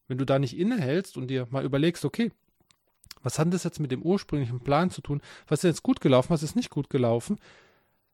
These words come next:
Dann verpasst du ganz wundervolle Erfahrungen, die du für dich nutzen kannst, um besser,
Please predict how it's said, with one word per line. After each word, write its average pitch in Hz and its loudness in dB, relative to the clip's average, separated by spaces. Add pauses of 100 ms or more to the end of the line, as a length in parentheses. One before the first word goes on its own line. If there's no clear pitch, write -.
(260)
Dann 143 0
verpasst - 0
du 147 0
ganz 165 -2 (120)
wundervolle 143 4
Erfahrungen, 156 2
die 135 -4
du 131 -4 (800)
für 120 -2
dich - 4
nutzen 165 4
kannst, 175 -2 (680)
um 127 2
besser, 143 4